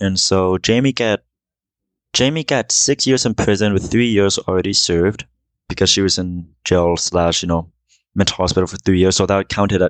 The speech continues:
that counted towards the prison sentencing. But then she also, like, when she was released from prison, she was on probation. She couldn't afford anything like that.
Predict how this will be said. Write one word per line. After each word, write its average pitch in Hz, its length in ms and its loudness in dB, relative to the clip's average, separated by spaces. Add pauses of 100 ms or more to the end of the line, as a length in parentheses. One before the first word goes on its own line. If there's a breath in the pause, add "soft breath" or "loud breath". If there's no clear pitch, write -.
(140)
that 95 160 -2
counted - 260 -2
towards 80 280 -2
the - 60 -2
prison 87 360 -2
sentencing. 92 680 -2 (1080)
But 110 160 2
then 127 160 2
she 120 200 0
also, 110 260 2
like, 101 240 -2
when 117 80 2
she 104 140 0
was 92 180 -2
released 107 220 2
from 107 100 -2
prison, 98 380 0
she - 140 -2
was 95 140 -2
on 95 140 0
probation. 101 640 0
She - 140 -4
couldn't - 280 -2
afford 90 400 -2
anything 90 220 -4
like 90 120 -2
that. 104 220 0